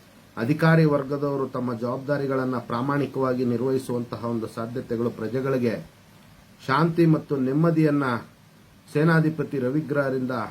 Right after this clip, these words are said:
ನಾವು ನಿರೀಕ್ಷಣೆ ಮಾಡಬಹುದಾಗಿರುತ್ತೆ. ಮತ್ತು ರವಿಯ ಫಲ ಈ ರೀತಿ ಇರ್ತಕ್ಕಂಥದ್ದು. ಇನ್ನು ಸಸ್ಯಾಧಿಪತಿ ಬುಧಗ್ರಹರ ಒಂದು ಫಲ, ಉತ್ತಮ ಮಳೆ ಆಗ್ತಕ್ಕಂಥದ್ದು, ಬೆಳೆಗಳು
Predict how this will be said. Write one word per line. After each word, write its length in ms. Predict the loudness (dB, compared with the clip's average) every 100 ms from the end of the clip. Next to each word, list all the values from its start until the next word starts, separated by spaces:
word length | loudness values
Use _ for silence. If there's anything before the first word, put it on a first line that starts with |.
| -8
ನಾವು 160 | -4 0
ನಿರೀಕ್ಷಣೆ 540 | 0 -2 -6 -4 -2
ಮಾಡಬಹುದಾಗಿರುತ್ತೆ. 880 | -2 -2 -2 -2 -2 -4 -6 -6 -6
ಮತ್ತು 320 | -4 -6 -6
ರವಿಯ 280 | -2 0 -2
ಫಲ 500 | -2 -2 -2 -2 -6 -18 -20 -20 -18 -4
ಈ 100 | 0
ರೀತಿ 260 | 0 0 -2
ಇರ್ತಕ್ಕಂಥದ್ದು. 840 | -4 -6 -8 -8 -10 -10 -6 -6 -6 -12 -20 -20 -20 -20 -20 -20 -20 -4
ಇನ್ನು 180 | 4 4
ಸಸ್ಯಾಧಿಪತಿ 840 | 4 0 2 2 2 2 0 0 0
ಬುಧಗ್ರಹರ 600 | 0 0 0 4 4 4
ಒಂದು 260 | 2 -2
ಫಲ, 240 | -4 -4 -2
ಉತ್ತಮ 460 | -2 -4 -4 -4
ಮಳೆ 280 | -2 -2 -2
ಆಗ್ತಕ್ಕಂಥದ್ದು, 840 | -4 -8 -10 -8 -6 -6 -6 -2 -2
ಬೆಳೆಗಳು 680 | 0 0 2 2 0 -4